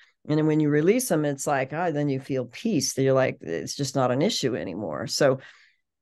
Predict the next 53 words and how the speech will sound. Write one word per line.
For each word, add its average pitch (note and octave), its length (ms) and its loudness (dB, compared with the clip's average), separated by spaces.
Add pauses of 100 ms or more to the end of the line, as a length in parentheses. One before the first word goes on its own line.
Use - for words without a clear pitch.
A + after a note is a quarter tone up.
I F3 160 4
have F3+ 180 2
to - 100 0
ask D3 240 0
that D3+ 260 2
question. B2 800 -6
And B2+ 140 0
that C3 160 0
comes C3+ 460 0
to - 100 0
me, G3 220 6
that C#3+ 180 2
good D#3+ 160 6
and D3 120 4
evil C#3 280 2
is, B2 200 -2
like, B2+ 200 -4
evil E3 360 2
would C#3 140 0
be C#3+ 180 2
something D3 380 -2
that C3+ 140 0
wants D3+ 220 -2
to D3+ 80 -2
create D3+ 320 2
a C3+ 40 6
lot C#3+ 160 4
of C3+ 120 2
misery D3 360 2
and C#3 140 2
chaos C#3+ 560 0 (320)
and D3 120 -2
feed F3+ 240 4
on D3+ 180 6
that C#3+ 180 2
negative D3 360 2
energy D3 420 0
and C3+ 80 2
actually D3+ 280 0
have D#3 140 -2
a C3+ 80 0
malicious C3+ 600 0
intent C#3+ 600 -2
or D#3+ 140 4
not F#3 260 2
care F3+ 360 0
at D3+ 240 -2
all F3+ 680 0 (400)
about C#3+ 180 4
how E3+ 180 2
they D3 300 2
affect - 640 0
you. C3 320 -2